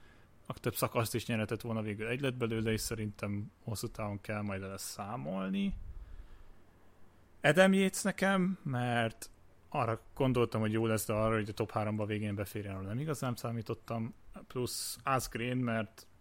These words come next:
szarrá fikáztuk a Quickstepet, meg Asgreent is, és, ö,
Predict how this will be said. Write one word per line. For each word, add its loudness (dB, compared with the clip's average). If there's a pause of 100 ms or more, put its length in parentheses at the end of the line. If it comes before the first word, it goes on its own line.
(260)
szarrá 2
fikáztuk -4
a -6
Quickstepet, -4 (100)
meg -6
Asgreent -2
is, 0
és, -4
ö, -2